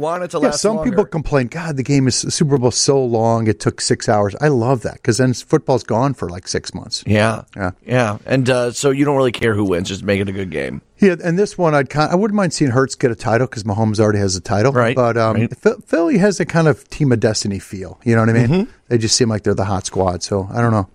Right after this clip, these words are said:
Speaker 1: Right. I'm excited to watch it as well. I'll be
Speaker 2: I
Speaker 1: up
Speaker 2: did
Speaker 1: at
Speaker 2: want, I did wanna bring up 'cause early in my appearances here at the beginning of the year, back in the fall,
Speaker 1: Mm-hmm.
Speaker 2: we were talking about the Bears, and, uh, we were asking each other how many games they would win.
Speaker 1: Do you remember what we said or no?
Speaker 2: Yeah,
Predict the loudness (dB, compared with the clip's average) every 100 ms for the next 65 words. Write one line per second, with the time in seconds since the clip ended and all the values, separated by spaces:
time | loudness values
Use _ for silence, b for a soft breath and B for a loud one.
0 | _ -2 -2 0 0 0 -2 -2 0 2
1 | 0 0 -6 -2 -2 -2 0 2 2 0
2 | -2 -2 0 0 0 -2 0 0 0 -4
3 | -4 -6 -2 -2 0 0 0 -2 0 2
4 | 4 4 4 4 2 0 b b -14 0
5 | 2 4 2 -2 -2 0 0 0 0 2
6 | 2 4 2 2 2 2 0 0 -2 0
7 | 0 2 0 -6 -2 0 2 2 2 0
8 | -2 -2 -4 -8 -4 0 0 -2 -8 -16
9 | b b b b 0 2 2 2 2 2
10 | -2 -4 -4 -2 -2 0 2 2 0 0
11 | 2 -2 0 2 2 0 -2 -2 -4 0
12 | 2 4 4 4 4 2 2 0 0 -2
13 | 0 0 0 -2 0 2